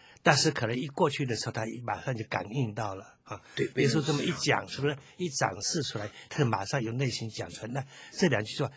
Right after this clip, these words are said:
Speaker 1: 非常恳切的一种悔改，一种惭愧啊，
Speaker 2: 嗯。
Speaker 1: 但是一种，又是，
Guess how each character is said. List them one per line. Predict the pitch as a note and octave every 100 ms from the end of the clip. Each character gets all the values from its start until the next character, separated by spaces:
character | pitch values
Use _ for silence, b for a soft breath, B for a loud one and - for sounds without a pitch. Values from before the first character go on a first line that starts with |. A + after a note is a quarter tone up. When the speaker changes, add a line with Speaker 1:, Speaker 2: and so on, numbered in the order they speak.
| B B
Speaker 1:
非 | - F#3+
常 | - -
恳 | C#3+ - G#2
切 | B2
的 | A#2+
一 | - -
种 | C#3+ G#2+ G2+
悔 | - A#2+ D3+ C#3
改， | - F#2+ - B B B B B -
一 |
种 | D#3+ A2+
惭 | F#2 - A2+ C#3
愧 | C3+ G3 C3+ G2+ - G2+
啊， | -
Speaker 2:
嗯。 | B B
Speaker 1:
但 | C3
是 | -
一 | E3
种， | - - -
又 | E3+
是， | -